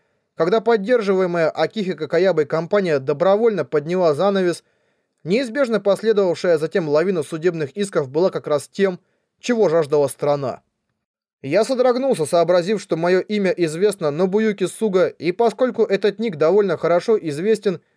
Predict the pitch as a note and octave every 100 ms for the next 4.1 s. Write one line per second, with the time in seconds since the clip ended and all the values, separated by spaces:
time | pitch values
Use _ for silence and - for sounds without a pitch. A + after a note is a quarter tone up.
0 | _ - F3 F#3+ A#3 A#3+ A3+ F3+ F3 E3+
1 | F3 G3+ F#3 D3+ D#3+ D#3+ G3+ F#3 D3 D#3
2 | D3+ C#3+ E3 C#3 G#2+ - _ _ _ _
3 | C#3 G#3+ G#3 F#3 D#3+ D3 D3 C3+ F#3+ F#3